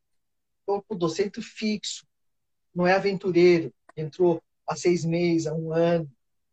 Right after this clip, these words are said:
Eu tô há trinta, Carvalho Pinto há quarenta e, quarenta, quase cinquenta anos. Você tá quantos anos?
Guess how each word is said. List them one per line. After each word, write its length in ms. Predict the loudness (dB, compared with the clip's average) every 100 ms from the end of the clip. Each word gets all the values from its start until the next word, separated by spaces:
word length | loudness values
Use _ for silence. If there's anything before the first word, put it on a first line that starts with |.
| _ _
Eu 120 | -8
tô 120 | -4
há 80 | -4
trinta, 560 | -4 -6 -4 -6 -8 -8
Carvalho 380 | -6 -2 -2 -2
Pinto 220 | -8 -8
há 40 |
quarenta 400 | -4 -4 -4 -2
e, 400 | 0 0 -4 -8 -4
quarenta, 420 | -2 -2 -4 -10 _ _ _ _
quase 380 | -2 -2 -2 -4
cinquenta 480 | -6 -8 -4 -4 0
anos. 600 | 2 2 0 -4 -12 -16 _ _ _ _
Você 280 | -4 0 0
tá 120 | -2 -2
quantos 340 | -4 -6 -6
anos? 300 | -8 -10 -14